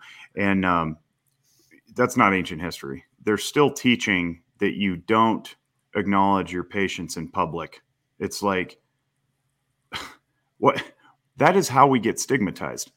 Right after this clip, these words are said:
When we treat our patients as weirdos, uh, they don't wanna come in 'cause they think they're weirdos. My orthopedist doesn't do that. My dentist doesn't do that. My financial advisor goes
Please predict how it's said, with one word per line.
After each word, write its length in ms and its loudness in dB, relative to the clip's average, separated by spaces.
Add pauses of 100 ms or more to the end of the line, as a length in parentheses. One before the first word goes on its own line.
(140)
When 280 2
we 440 0
treat 500 -2
our 420 2 (300)
patients 440 -2
as 140 -4
weirdos, 640 -2 (1080)
uh, 540 2
they 100 4
don't 160 2
wanna 160 4
come 200 0
in 240 -4 (240)
'cause 160 -4
they 80 2
think 300 -2
they're 400 0 (220)
weirdos. 420 0 (760)
My 280 4
orthopedist 600 -2
doesn't 240 -4
do 140 -8
that. 280 -4
My 120 -6
dentist 460 -4
doesn't 280 -6
do 160 -6
that. 380 -4
My 500 -2
financial 420 -4
advisor 300 -4
goes 240 -6